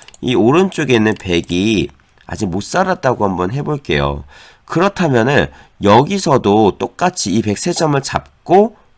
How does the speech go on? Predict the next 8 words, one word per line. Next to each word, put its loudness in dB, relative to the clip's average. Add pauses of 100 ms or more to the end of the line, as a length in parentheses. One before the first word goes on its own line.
(120)
이렇게 -2
해서 -2
잡고 0 (220)
요 -2
백을 -2
잡을 -6
수 -6
있을까요? -6